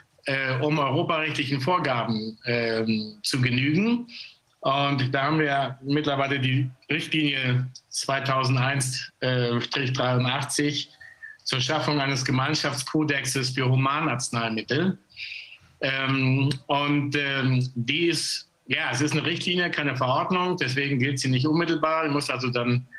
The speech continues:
äh, in den, äh, in den Mitgliedstaaten, da muss immer umgesetzt werden. Aber die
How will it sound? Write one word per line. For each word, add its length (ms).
äh, 400
in 160
den, 480
äh, 300
in 80
den 100
Mitgliedstaaten, 580
da 60
muss 220
immer 200
umgesetzt 560
werden. 480
Aber 180
die 160